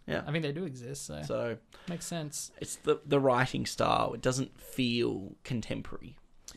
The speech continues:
Speaker 1: It's probably the, the way of
Speaker 2: Yeah.
Speaker 1: describing it.
Speaker 2: This next one is probably equally as obvious, um, not just because of wh-, how we feel, but what's been happening in the other circles. Best Director, Emerald Fennell for Promising Young Woman, David Fincher for Mank,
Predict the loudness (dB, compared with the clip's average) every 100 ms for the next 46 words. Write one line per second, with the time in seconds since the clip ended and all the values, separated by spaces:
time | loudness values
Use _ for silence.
0 | -16 -14 -12 -10 -10 -12 -16 -10 -6 -4
1 | -4 -4 -6 -6 -12 -14 -8 -4 2 2
2 | 4 4 6 4 2 0 0 0 0 -2
3 | 0 2 2 2 2 2 0 0 0 -2
4 | -4 -8 -8 -6 -4 -4 -2 -2 -2 -2
5 | -2 0 0 -2 -8 -10 -6 -4 -2 0
6 | 0 0 -2 -4 -6 -8 -10 -16 -20 _
7 | -2 0 -2 0 0 0 2 0 -4 -6
8 | -2 0 4 4 4 0 0 0 -2 -6
9 | -8 -12 -14 -20 -6 4 4 6 6 6
10 | 8 6 6 4 -2 0 4 2 2 2
11 | 2 0 -2 2 2 2 2 2 0 0
12 | -4 -6 -4 0 0 0 -4 -4 -4 -2
13 | -2 -2 -4